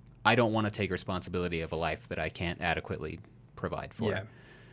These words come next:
Speaker 2: So what I love the idea of doing, um, you know, when we were back in the apartments in our college town, our cat, I guess Anna's cat at the time,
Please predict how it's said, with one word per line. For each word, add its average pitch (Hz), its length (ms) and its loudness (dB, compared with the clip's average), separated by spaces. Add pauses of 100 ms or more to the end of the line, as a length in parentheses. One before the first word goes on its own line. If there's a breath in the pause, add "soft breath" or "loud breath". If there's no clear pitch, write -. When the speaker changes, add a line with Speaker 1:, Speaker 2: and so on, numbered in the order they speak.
(220 soft breath)
Speaker 2:
So - 140 6
what 127 120 10
I 143 120 12
love 131 260 10
the 113 140 8
idea 104 420 4
of 98 200 -4
doing, 101 440 2 (160)
um, 95 480 -2 (520)
you 117 100 4
know, 120 100 6
when 113 220 6
we 123 120 10
were 120 120 8
back 110 320 6
in 107 400 0
the 104 80 2
apartments 104 680 0
in 107 120 -4
our 101 80 0
college 107 400 2
town, 98 340 -2 (560 soft breath)
our 110 140 6
cat, 110 520 6 (300)
I 101 100 -2
guess 98 160 0
Anna's 113 320 4
cat 107 160 0
at 101 40 -4
the - 80 -8
time, 101 420 2